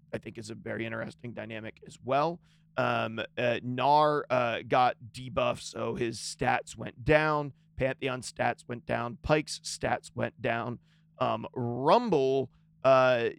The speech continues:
now can level if Mecha Yordles deal damage. So if he,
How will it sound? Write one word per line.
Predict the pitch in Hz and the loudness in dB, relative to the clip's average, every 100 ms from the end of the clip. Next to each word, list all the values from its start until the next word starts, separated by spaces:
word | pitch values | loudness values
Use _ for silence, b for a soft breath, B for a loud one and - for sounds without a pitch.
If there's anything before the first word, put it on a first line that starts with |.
| 113 | -8
now | 139 135 139 | -6 -2 0
can | 139 147 135 | 0 -2 0
level | 131 131 117 | 0 0 -2
if | 110 | -6
Mecha | 120 120 - 147 | -4 -4 -4 -2
Yordles | 151 160 143 | -2 -2 -4
deal | 160 156 | -6 -4
damage. | 151 156 156 151 - | -2 -2 -2 -4 -8
So | 113 | -10
if | - | -10
he, | - 139 139 139 | -8 -4 0 0